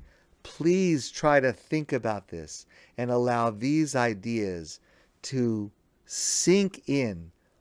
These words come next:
while we're holding a lulav and esrog, while we're waving it, when we make a bracha,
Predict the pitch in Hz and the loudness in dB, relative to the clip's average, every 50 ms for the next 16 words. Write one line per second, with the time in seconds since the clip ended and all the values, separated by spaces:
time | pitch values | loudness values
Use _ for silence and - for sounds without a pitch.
0 | _ - 113 113 113 113 107 113 104 95 92 - - 143 156 175 180 175 151 170 | _ -2 0 0 2 0 0 -4 -6 -6 -8 -6 -2 2 4 4 4 4 4 0
1 | 165 160 156 147 139 147 151 139 139 139 131 135 127 127 123 117 - - 120 113 | 0 0 0 0 0 0 -2 -2 -2 -4 -4 -4 -4 -4 -4 -4 -4 -4 -4 -2
2 | 110 104 101 - _ _ _ _ - _ _ - - 101 95 98 95 92 92 92 | -2 -4 -8 -12 _ _ _ _ -20 _ _ -6 -4 -4 -2 -4 -4 -6 -6 -6
3 | 92 92 98 107 123 151 170 165 135 147 151 147 143 135 135 - _ _ _ _ | -6 -4 -2 2 4 6 6 4 4 2 -2 0 0 -2 -2 -4 _ _ _ _
4 | - - 107 104 104 104 101 101 101 95 - - 95 87 98 107 131 156 165 - | -10 -8 -8 -6 -6 -8 -8 -8 -8 -8 -8 -10 -10 -6 0 2 2 2 2 2
5 | - 139 135 127 - | 2 2 2 0 -2